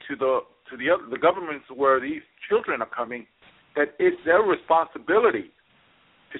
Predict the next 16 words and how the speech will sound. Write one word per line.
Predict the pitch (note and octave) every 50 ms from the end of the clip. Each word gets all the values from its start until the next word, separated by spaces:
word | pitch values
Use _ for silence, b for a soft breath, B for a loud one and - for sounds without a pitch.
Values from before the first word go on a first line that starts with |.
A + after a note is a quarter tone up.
| - -
take | C#3 C3+ - -
care | C#3 C3 C3 B2+
of | A#2+ A2 G#2
them. | A2 A2 G#2+ G#2+ B B B B B B B _ - -
You | A#3 D4
don't | G4 F4+ C#4+ A#3 - - -
see, | A3+ B3 C#4 C#4+ F#3+ C#3+ C3 A#2 _ _ _ _ _ _ _ _ _ _ _ _ _ _ _ _ _ -
uh, | B2+ C3 B2+ A#2+ A#2+ A#2 A2+ G#2+ - -
the, | D3+ D3+ - - -
the | - G#2 - -
government | D#3+ F3+ F#3 A3+ G3+ F3 E3 D#3+ D3+ - _ _ -
of | C#3+ C#3 - -
Mexico | C#3+ D#3 F#3+ G#3+ - - - - - - C#3 A2+ G#2+ G#2 G2 _ _ _ _ _ _ _ _ _ -
allowing | B2+ C3+ C3+ C#3 D3 F3 G#3 G#3 D3+ B2+ A#2+ A#2 B2+ B2 _ _ _ _ _ _ _ _ _ _ _ _ _ _ _ _ _ _ _ _ _ _ _ -
kids | F#3 F#3 F3+ - -
from | E3 D3 C#3+ D3 C#3